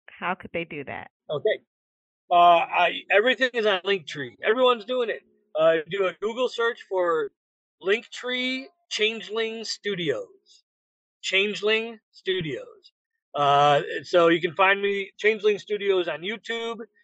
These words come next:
Speaker 2: Changeling Studios on Linktree, uh, Changeling Studios on I G. Um, and I perform under two names. I perform as poet,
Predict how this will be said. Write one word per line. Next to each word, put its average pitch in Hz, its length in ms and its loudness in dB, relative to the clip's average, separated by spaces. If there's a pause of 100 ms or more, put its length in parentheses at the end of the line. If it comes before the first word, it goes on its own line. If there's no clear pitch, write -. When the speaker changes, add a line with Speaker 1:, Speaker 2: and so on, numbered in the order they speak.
(140)
Speaker 2:
Changeling 185 360 2
Studios 180 520 2
on 151 140 -2
Linktree, 196 560 -6 (640)
uh, 151 140 0
Changeling 185 480 0
Studios 180 540 0
on 156 240 -4 (160)
I 160 200 -4
G. 196 520 -4 (920)
Um, 139 440 0 (180)
and 160 140 0
I 151 120 2
perform 202 600 4
under 185 300 -2
two 208 240 -8
names. 190 320 -4
I 165 120 -4
perform 180 520 -6 (500)
as 143 80 -8
poet, 175 300 0